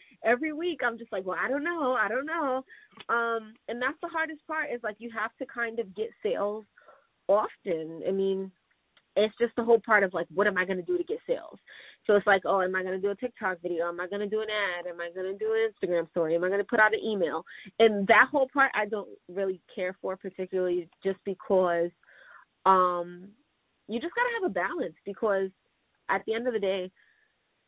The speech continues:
you do have to still get sales, 'cause, yeah, it is still a business, but you also have to remember it is a Christ-based business, and you have to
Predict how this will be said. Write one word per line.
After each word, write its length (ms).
you 120
do 220
have 240
to 80
still 180
get 200
sales, 240
'cause, 180
yeah, 160
it 60
is 140
still 180
a 40
business, 440
but 160
you 100
also 220
have 120
to 80
remember 320
it 80
is 120
a 40
Christ-based 460
business, 340
and 120
you 40
have 260
to 200